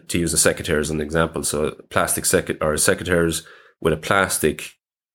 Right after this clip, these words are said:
um, coating around it, because obviously on a,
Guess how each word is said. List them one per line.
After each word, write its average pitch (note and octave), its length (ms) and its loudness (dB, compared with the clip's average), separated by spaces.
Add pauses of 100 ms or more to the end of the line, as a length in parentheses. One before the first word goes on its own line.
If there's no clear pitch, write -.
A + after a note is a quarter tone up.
(120)
um, D2 540 -8 (180)
coating G2+ 400 4
around F2+ 260 6
it, F#2+ 100 -2
because D#2+ 580 2
obviously E2+ 320 0
on D#2 120 2
a, D2 160 0